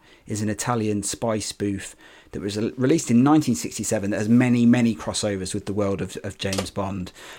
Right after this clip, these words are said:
uh, most notably in that it stars Sean Connery's younger brother, Neil Connery, as a secret agent. Well, he's not really a secret agent. I'll,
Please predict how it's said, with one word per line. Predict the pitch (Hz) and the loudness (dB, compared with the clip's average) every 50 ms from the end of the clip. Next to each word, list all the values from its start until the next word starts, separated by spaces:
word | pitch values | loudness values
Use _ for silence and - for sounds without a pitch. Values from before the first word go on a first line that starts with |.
| - - | -12 -6
uh, | 110 104 101 | -4 -2 2
most | 117 123 123 120 113 - - | 4 4 4 2 0 0 2
notably | 120 120 110 98 - - 95 98 95 95 92 90 87 - _ _ _ _ _ _ | 4 4 4 2 0 -4 -4 -4 -4 -4 -4 -6 -8 -12 _ _ _ _ _ _
in | 104 101 98 98 90 | -6 -6 -4 -4 -4
that | 101 98 95 95 - - - - - _ | -4 -6 -6 -6 -8 -8 -10 -10 -10 _
it | - 98 - - | -8 -8 -6 -6
stars | - - - 101 95 95 98 98 - - - | -8 -6 -6 -6 -6 -6 -6 -6 -8 -8 -8
Sean | - - 135 127 113 | -2 0 0 0 0
Connery's | - - 120 113 107 104 101 98 101 98 - - - - _ | 0 0 0 0 0 0 0 0 0 -2 -4 -8 -10 -12 _
younger | - 131 123 113 | -2 0 0 0
brother, | 87 110 101 98 104 | 0 -2 -2 2 4
Neil | 131 170 180 147 123 | 4 6 6 4 4
Connery, | - - 120 101 98 104 98 95 98 92 - _ _ - - - _ _ _ _ _ - | 2 -2 -4 -4 -4 -2 -2 -2 -4 -4 -8 _ _ -20 -20 -20 _ _ _ _ _ -10
as | 98 98 92 | -8 -6 -4
a | 92 | -4
secret | - - 101 90 - 95 80 87 | -4 -4 -6 -8 -8 -10 -8 -8
agent. | 98 95 - - 92 90 - | -8 -8 -8 -6 -6 -4 0
Well, | 135 120 101 92 95 - - - | 0 0 0 0 -2 -8 -18 -20
he's | - - | -14 -12
not | 113 - | -10 -8
really | 110 110 98 92 | -6 -6 -4 -4
a | |
secret | - - 101 92 - - - | -4 -6 -6 -6 -8 -8 -8
agent. | 92 92 - 90 82 | -8 -6 -6 -4 -2
I'll, | 127 143 135 | 0 0 -2